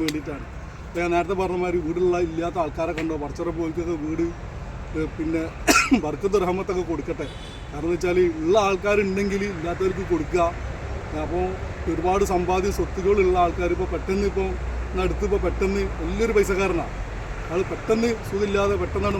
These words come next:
മരണപ്പെട്ട് എന്താ ഈ, ഈ ഞാൻ ഈ പറഞ്ഞ മാതിരി ഇതാ ഈ ലെവലിലേക്കും ഈ വീതിയിലേക്കുള്ള ഒരു സ്ഥലത്ത് കൊണ്ടുപോയി മാറിയത്. അപ്പോൾ അയാൾ അയാളെ സ്വത്ത് സമ്പാദ്യങ്ങളൊക്കെ അവിടെ ഇട്ടെറിഞ്ഞു പോയി, അതിന് മറ്റുള്ള ആളുകൾ ഉപയോഗിക്കും. അപ്പോൾ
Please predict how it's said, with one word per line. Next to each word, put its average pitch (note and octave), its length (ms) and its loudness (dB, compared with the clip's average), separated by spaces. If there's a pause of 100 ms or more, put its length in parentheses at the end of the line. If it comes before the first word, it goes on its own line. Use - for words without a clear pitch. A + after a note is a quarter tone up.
മരണപ്പെട്ട് F3 480 0 (1040)
എന്താ F3 180 2 (220)
ഈ, - 20 0 (540)
ഈ - 20 -2 (280)
ഞാൻ F#3+ 180 0
ഈ G#3+ 100 -2
പറഞ്ഞ G3 240 2
മാതിരി F#3 220 2
ഇതാ F#3 120 0 (420)
ഈ F#3+ 120 2
ലെവലിലേക്കും F#3 580 6 (140)
ഈ - 100 0
വീതിയിലേക്കുള്ള F#3 520 2
ഒരു F3+ 60 4
സ്ഥലത്ത് E3+ 260 0
കൊണ്ടുപോയി E3+ 280 2
മാറിയത്. D3+ 340 0 (680)
അപ്പോൾ D3 160 -6
അയാൾ D#3+ 240 0
അയാളെ A3 200 4
സ്വത്ത് A3 300 0
സമ്പാദ്യങ്ങളൊക്കെ G3 600 2
അവിടെ F#3 160 4
ഇട്ടെറിഞ്ഞു F3+ 380 2
പോയി, F3 160 4 (120)
അതിന് D#3+ 260 -4
മറ്റുള്ള G3 340 0
ആളുകൾ F#3 300 4
ഉപയോഗിക്കും. E3+ 360 2 (440)
അപ്പോൾ E3 140 2